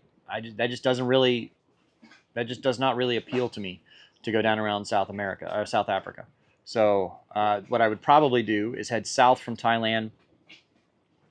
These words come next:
down to Indonesia, go through Indonesia eastward. It's kind of the wrong way, but it's doable, I believe.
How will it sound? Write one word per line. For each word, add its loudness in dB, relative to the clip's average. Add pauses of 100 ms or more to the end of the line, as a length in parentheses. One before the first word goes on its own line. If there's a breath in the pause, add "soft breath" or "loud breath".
(1120)
down 2
to -4
Indonesia, 0 (960)
go 0
through 0
Indonesia 0 (220)
eastward. 0 (340 soft breath)
It's -20
kind 4
of 4
the 0
wrong 4
way, 2
but 0
it's -6
doable, 4
I 2
believe. 0